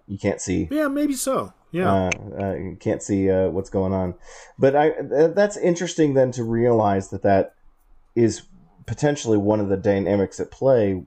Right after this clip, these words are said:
Speaker 1: with the gospel writers of, like, that being on their plate as well. Uh, j-, you know,
Speaker 2: Mm-hmm.
Speaker 1: conveying this story, uh, uh, uh, uh, establishing, um, um, kind of a,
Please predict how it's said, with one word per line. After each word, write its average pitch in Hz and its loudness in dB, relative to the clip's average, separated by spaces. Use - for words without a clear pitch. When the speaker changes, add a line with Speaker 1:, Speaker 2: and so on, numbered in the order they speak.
Speaker 1:
with 95 -2
the 92 -4
gospel 92 -2
writers 98 0
of, 90 -8
like, 87 -4
that 123 2
being 117 2
on 104 4
their 95 6
plate 104 2
as 95 0
well. 95 2
Uh, 101 2
j-, 98 -10
you 113 2
know, 95 4
Speaker 2:
Mm-hmm. 90 -6
Speaker 1:
conveying 127 2
this 117 0
story, 98 0
uh, - -2
uh, 92 0
uh, - -4
uh, 85 -6
establishing, 113 0
um, 92 -2
um, 90 -4
kind 107 -2
of 98 2
a, 98 2